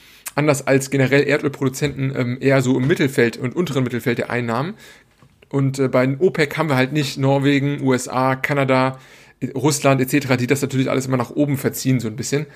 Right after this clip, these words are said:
Ähm, wenn wir uns also quasi diese opec-Staaten mal ansehen, dann hat sich von den sechzigern bis in die Nullerjahre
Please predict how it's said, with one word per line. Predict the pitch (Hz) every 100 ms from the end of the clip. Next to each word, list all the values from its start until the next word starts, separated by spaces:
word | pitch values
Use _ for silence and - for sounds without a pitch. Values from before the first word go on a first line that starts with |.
| - - - - -
Ähm, | 131 147
wenn |
wir | 175
uns | 170 -
also | 170 143
quasi | 185 180 156
diese | 196 190
opec-Staaten | - 170 139 - 120 -
mal | 117
ansehen, | 110 117 135 180 196 - - - -
dann | 143 151 139 170
hat | 220
sich | 254 - -
von | - 185
den | 160
sechzigern | 143 233 - 240 202 190
bis | 170
in | 175
die | 160
Nullerjahre | 254 208 117 107 117 214